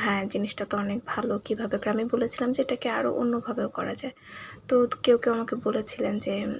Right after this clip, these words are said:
"এটা কীভাবে করে?" তো ভাবলাম যে ঠিক আছে, যেহেতু আমি সকালের জন্য বানাচ্ছিলাম এই নাস্তাটা, তো ভাবলাম ঠিক আছে, আমি এটাকে একটু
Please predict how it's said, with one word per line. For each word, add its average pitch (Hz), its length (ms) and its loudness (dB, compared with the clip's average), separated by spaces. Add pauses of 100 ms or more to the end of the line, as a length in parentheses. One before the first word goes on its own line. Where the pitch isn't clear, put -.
(120)
"এটা 233 160 -8
কীভাবে 214 440 -2
করে?" 247 220 -2
তো 294 120 -2
ভাবলাম 277 360 -2
যে 269 180 0
ঠিক 247 220 0
আছে, 262 280 -4 (420)
যেহেতু 202 340 2
আমি 262 120 2
সকালের 262 360 0
জন্য 247 260 2
বানাচ্ছিলাম 240 600 -2
এই 233 60 0
নাস্তাটা, 247 520 -4 (440)
তো 277 80 4
ভাবলাম 240 300 4
ঠিক - 200 -4
আছে, 196 260 -6
আমি 214 400 -6
এটাকে 202 320 -6
একটু - 360 -6